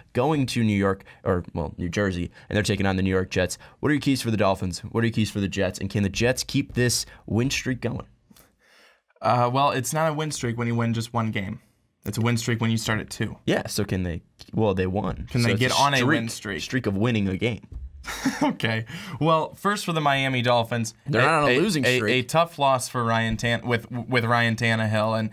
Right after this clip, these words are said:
Speaker 2: thank goodness that it's, it's not a tear
Speaker 1: Mm-hmm.
Speaker 2: and just a sprain, a possibility to be able to come back later on in the season if they are going to be in the playoffs, which this team still has an opportunity to do that with a huge win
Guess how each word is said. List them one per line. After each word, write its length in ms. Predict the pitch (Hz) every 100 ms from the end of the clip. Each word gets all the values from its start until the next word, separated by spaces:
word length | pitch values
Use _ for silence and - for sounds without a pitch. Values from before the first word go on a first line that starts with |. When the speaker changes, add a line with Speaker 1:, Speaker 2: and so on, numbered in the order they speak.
| - -
Speaker 2:
thank 360 | - - 147 117
goodness 420 | 139 139 117 -
that 160 | 123 113
it's, 240 | 113 -
it's 240 | - 110
not 180 | 120 117 -
a 160 | 113
tear 560 | 101 - 151 143 113 104
Speaker 1:
Mm-hmm. 200 | 104 95
Speaker 2:
and 100 | 113
just 220 | 120 117
a 40 | 117
sprain, 420 | - - 127 123
a 40 |
possibility 880 | 110 - 135 131 127 113 127 123 113
to 60 | 110
be 160 | 113
able 100 | 110
to 100 | 107
come 220 | 113 113 113
back 300 | 110 110 - - -
later 320 | 120 123 113
on 120 | 117
in 120 | 117 113
the 60 |
season 440 | 110 131 123 117 113
if 160 | 110
they 280 | - 113 107 - - -
are 260 | 113 117
going 300 | 110 117 113
to 60 | 110
be 240 | 104 113
in 200 | 104 113
the 80 | 110
playoffs, 480 | 107 131 127 117 117
which 220 | 123 113
this 240 | 131 120 -
team 240 | 151 135
still 260 | 120 151 139
has 200 | 131 113
an 80 |
opportunity 760 | 117 123 135 120 - 139 123 120
to 280 | 117 143 127
do 240 | 110 131
that 100 | 123
with 160 | 117 113
a 40 |
huge 420 | 113 - 151 151
win 320 | 123 131 127